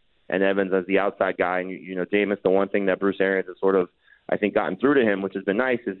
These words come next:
you know, don't make the mistake. And so he's not necessarily challenging down the field. It's also been just, uh, a tough schedule for him against some really good cornerbacks. So I do think there's a lot to like about Mike Evans moving forward.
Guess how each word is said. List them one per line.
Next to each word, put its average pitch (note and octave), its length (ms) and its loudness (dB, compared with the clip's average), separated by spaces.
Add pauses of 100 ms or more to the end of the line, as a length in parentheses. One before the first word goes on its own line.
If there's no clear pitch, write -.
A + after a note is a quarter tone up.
you G#2 60 -2
know, F#2+ 100 2
don't G#2 340 0 (120)
make G2 220 -2
the F#2 80 0
mistake. - 340 -2 (160)
And F2+ 160 -6
so F#2+ 100 2
he's G2 140 0
not G2+ 240 -2 (100)
necessarily F#2+ 460 0
challenging F#2+ 340 -2
down F2 160 -2
the F2 60 -2
field. F#2 200 2
It's A2 100 -2
also E3 240 0
been G#2+ 180 -2
just, G2 120 -12 (500)
uh, F#2+ 200 -2
a F2+ 100 -2
tough - 340 -4
schedule G2 360 -2
for F2+ 100 -8
him F#2+ 200 -2
against F2+ 300 -4
some F#2+ 160 -2
really G2+ 220 4
good F#2+ 140 0
cornerbacks. G2+ 520 -2 (100)
So F2 180 2 (320)
I - 80 0
do A2 160 -2
think G#2+ 160 -4
there's G2 140 2
a F2+ 60 2
lot F#2 220 0
to G2 60 0
like F#2 200 0
about F2+ 200 0
Mike E2+ 200 -2
Evans E2 260 -2
moving D2+ 180 -8
forward. D2 220 -4